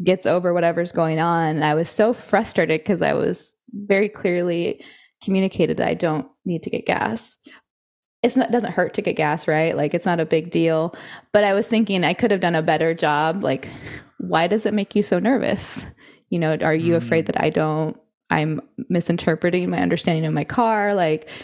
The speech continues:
Speaker 1: but that's still focused on me, Zach. See, I screwed up right there. I, like, I was thinking there's gotta be something underneath that. It's a silly situation, but this person had a lot of anxiety, which I'm sure is part of something to do with their story and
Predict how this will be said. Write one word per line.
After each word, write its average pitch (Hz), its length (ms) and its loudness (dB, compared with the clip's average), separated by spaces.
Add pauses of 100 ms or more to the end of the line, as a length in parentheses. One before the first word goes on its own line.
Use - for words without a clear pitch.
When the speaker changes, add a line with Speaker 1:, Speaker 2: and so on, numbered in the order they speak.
(140)
Speaker 1:
but 185 120 2
that's 247 160 2
still 220 160 0
focused 202 340 0
on 185 100 2
me, 208 120 2
Zach. 175 240 0
See, 180 140 2
I 180 40 4
screwed 185 300 0
up - 160 0
right 190 160 0
there. 180 300 0 (340)
I, 185 280 2
like, 185 360 0 (200)
I 208 180 4
was 208 140 2
thinking 226 260 2
there's 196 160 0
gotta 226 240 2
be 185 140 0
something 190 420 0
underneath 180 540 0
that. 156 260 2
It's 170 140 0
a 175 40 2
silly 185 320 2
situation, 175 800 0
but 170 120 0
this 180 140 0
person 175 300 2
had 160 160 2
a 151 60 -2
lot 156 360 0
of 165 120 0
anxiety, 170 580 0
which 165 160 0
I'm 170 140 0
sure 170 240 2
is 175 100 -2
part 165 240 0
of 156 220 0 (320)
something 170 400 0
to 165 60 -2
do 156 120 2
with 151 140 0
their 214 140 4
story 196 600 2
and 160 320 0